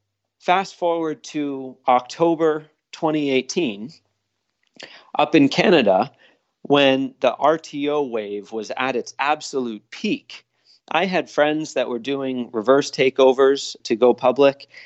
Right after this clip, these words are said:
that were being approached with seven and eight figure checks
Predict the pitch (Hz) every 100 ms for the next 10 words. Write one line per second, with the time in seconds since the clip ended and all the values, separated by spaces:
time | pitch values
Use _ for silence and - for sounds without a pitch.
0 | _ - 135 131 - 143 139 131 127 -
1 | 175 180 170 156 135 _ _ _ - -
2 | 127 - 214 190 - - - _ _ 147
3 | 143 - _ - 175 190 175 156 170 165
4 | - 165 147 131 - - 185 123 - -